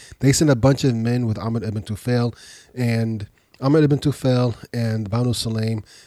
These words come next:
they go and they ambush the other companions who were still in camp. And the companions, they realize what's going on,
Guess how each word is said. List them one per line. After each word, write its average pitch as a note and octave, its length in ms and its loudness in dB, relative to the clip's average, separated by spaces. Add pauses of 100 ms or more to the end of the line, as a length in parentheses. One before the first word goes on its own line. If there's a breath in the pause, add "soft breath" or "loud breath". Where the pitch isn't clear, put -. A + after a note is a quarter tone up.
(100)
they C3+ 100 4
go C3+ 260 4
and A#2+ 120 0
they A2 160 -4
ambush D3 420 2
the C3 140 0
other C3 160 -2
companions B2 500 -4
who B2 60 -2
were A2+ 100 0
still F3 320 0
in B2+ 100 -2
camp. - 360 -8 (440 soft breath)
And B2+ 320 0
the A#2 60 -4
companions, C#3 540 2
they B2 140 2
realize B2+ 440 4
what's A#2+ 140 0
going A2+ 260 0
on, B2+ 320 0